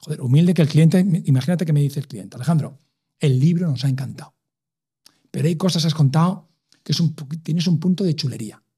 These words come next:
"Hombre, no, yo no tengo ningún punto de chulería". No. ¿Dónde está la humildad? "Oye,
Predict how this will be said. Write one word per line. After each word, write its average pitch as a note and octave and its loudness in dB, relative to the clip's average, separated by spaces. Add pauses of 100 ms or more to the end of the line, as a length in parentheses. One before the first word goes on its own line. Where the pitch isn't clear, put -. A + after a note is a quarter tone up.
(380)
"Hombre, C#3+ -10
no, - -8
yo A#2+ -10
no G#2 -12
tengo A2 -14
ningún B2 -4
punto E3 0
de C#3+ 0
chulería". C3 -6
No. - -16 (520)
¿Dónde E3 2
está F3 -4
la D#3 2
humildad? A#2 0 (100)
"Oye, C#3+ -4